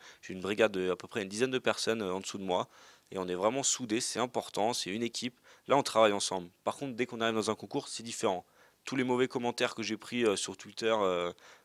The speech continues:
par la, par rapport à la parution du jus d'orange ou des choses comme ça,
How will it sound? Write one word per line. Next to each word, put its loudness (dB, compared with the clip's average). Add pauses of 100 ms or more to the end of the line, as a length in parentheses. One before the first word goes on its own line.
(420)
par 6
la, 4
par 0
rapport 2
à 8
la 4
parution 0
du -8
jus -10
d'orange 4
ou -14
des -8
choses -6
comme -10
ça, 4